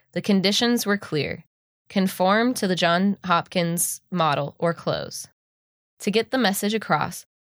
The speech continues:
the Carnegie Corporation sent a staff man, Abraham Flexner, to a national tour of medical schools, from Harvard right down to the last third-rate commercial schools. Flexner almost single-handedly decided which schools would get the money,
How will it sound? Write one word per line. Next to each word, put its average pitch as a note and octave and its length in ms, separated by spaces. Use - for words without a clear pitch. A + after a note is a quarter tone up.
the D#3+ 60
Carnegie A3 640
Corporation F3 1000
sent F#3 380
a - 20
staff F#3 420
man, C#3 360
Abraham F#3+ 540
Flexner, E3 680
to F#3+ 160
a F#3 80
national G#3 540
tour D#3 400
of D#3 140
medical E3+ 360
schools, A2 540
from F#3+ 220
Harvard G3+ 480
right F#3 260
down D#3+ 300
to D#3+ 140
the D#3+ 120
last D#3 460
third-rate F3 580
commercial D#3+ 440
schools. - 520
Flexner G#3 640
almost F#3 340
single-handedly F#3+ 880
decided E3 520
which G3+ 240
schools E3 500
would E3 140
get - 200
the - 60
money, E3+ 400